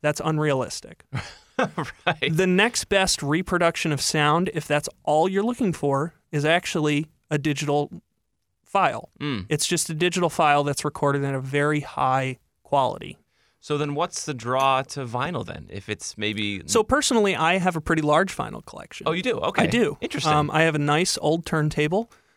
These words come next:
Speaker 1: that I got, uh, from my father, who used to also be a radio engineer.
Speaker 2: Oh, look at
Speaker 1: And
Speaker 2: that.
Speaker 1: so this, uh, this turntable lived in W B B's, uh, recording studio for many years before it was
Speaker 2: Wow.
Speaker 1: mine.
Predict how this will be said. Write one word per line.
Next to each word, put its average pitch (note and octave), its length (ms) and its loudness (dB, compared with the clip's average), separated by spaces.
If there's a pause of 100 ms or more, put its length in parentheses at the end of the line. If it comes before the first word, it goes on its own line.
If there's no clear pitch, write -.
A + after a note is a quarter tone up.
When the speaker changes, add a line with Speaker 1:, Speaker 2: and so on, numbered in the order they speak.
(100)
Speaker 1:
that C#3+ 100 0
I C#3+ 80 2
got, D3 320 2
uh, C#3+ 240 0
from C#3+ 260 0
my C#3 180 0
father, D3 400 2
who D#3+ 120 0
used D3 300 -2
to - 80 -4
also D3 340 -2
be C#3+ 260 -2
a C#3+ 120 0
radio C#3 340 -2
engineer. C3+ 480 -4 (100)
Speaker 2:
Oh, C#3 120 2
look A#2+ 160 0
at F#3 80 -8
Speaker 1:
And D3+ 160 2
Speaker 2:
that. - 20 0
Speaker 1:
so D3 160 2
this, D#3 260 2
uh, D#3 220 6
this D3 220 0
turntable D#3 480 2
lived D#3 360 0
in C#3+ 460 -2
W D#3 320 0
B D#3 300 2
B's, D3+ 500 0 (100)
uh, C3+ 420 -2 (440)
recording A3 360 2
studio C#3+ 380 2
for C#3 120 -4
many E3 220 2
years E3+ 260 2
before - 320 -2
it G2 60 0
was G2 120 0
Speaker 2:
Wow. F#2+ 60 -2
Speaker 1:
mine. C3+ 260 -2